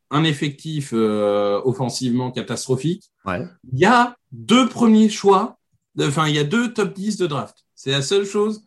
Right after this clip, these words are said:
Speaker 1: c'est le seul point positif.
Speaker 2: Oui, et puis c'est pas forcément
Speaker 1: Après
Speaker 2: des bons top dix de draft. <laughs> C'est
Speaker 1: Non, mais d'accord, mais, et, euh, cap space négatif, et, euh, bon, incertitude quarterback, incertitude ligne offensive, incertitude partout, quoi.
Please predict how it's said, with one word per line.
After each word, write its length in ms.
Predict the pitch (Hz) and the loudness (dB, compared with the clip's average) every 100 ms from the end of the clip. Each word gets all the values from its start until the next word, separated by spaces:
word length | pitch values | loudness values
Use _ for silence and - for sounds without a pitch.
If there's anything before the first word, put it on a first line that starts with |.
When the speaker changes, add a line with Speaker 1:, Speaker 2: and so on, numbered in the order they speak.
| _ _ | _ _
Speaker 1:
c'est 120 | 139 | -6
le 60 | |
seul 200 | 135 202 | 0 0
point 180 | 196 190 | 0 -4
positif. 400 | 170 170 165 - | -4 -6 -8 -2
Speaker 2:
Oui, 120 | 165 | 2
et 20 | 131 | 2
puis 100 | - | 0
c'est 140 | 131 | -2
pas 120 | 127 | -2
forcément 340 | - 139 135 127 | 0 0 0 0
Speaker 1:
Après 60 | |
Speaker 2:
des 100 | 120 | 0
bons 300 | 123 123 190 | -2 -2 -4
top 180 | 180 131 | -2 -2
dix 240 | 131 135 123 | 0 -2 -2
de 200 | 117 185 | -2 -2
draft. 460 | - 175 - - | 0 -2 -4 -14
<laughs> 40 | 226 | -14
C'est 100 | 202 - - _ 147 | -14 -16 -20 _ 2
Speaker 1:
Non, 180 | 160 | 6
mais 140 | 127 113 | 6 6
d'accord, 320 | 139 135 135 | 4 2 2
mais, 260 | 120 110 - _ _ - | 2 0 -6 _ _ 0
et, 300 | 127 127 127 | 4 8 6
euh, 200 | 123 123 | 4 0
cap 200 | 139 160 | 0 -4
space 400 | - 165 156 139 | -4 -4 -2 0
négatif, 800 | 143 147 143 139 165 208 311 - _ _ _ _ | 0 2 0 -4 -6 -6 -8 -10 _ _ _ _
et, 300 | 127 151 131 | 0 4 4
euh, 160 | 120 117 | 4 2
bon, 300 | 117 165 127 | 0 0 0
incertitude 840 | 120 - 120 - 120 135 131 117 | -2 -2 -6 -6 -6 -4 -2 -2
quarterback, 560 | 117 107 110 104 135 131 | -4 -8 -6 -4 -4 -4
incertitude 720 | 113 110 - 110 - 123 117 | -6 -8 -8 -10 -4 0 2
ligne 320 | 104 107 107 | 2 2 0
offensive, 460 | 104 107 - 131 135 | 0 -6 -4 -2 -2
incertitude 800 | 110 101 - 98 - 113 104 | -4 -10 -14 -10 -2 0 0
partout, 480 | 98 - - 196 202 | -2 -6 -6 -8 -8
quoi. 160 | - | -14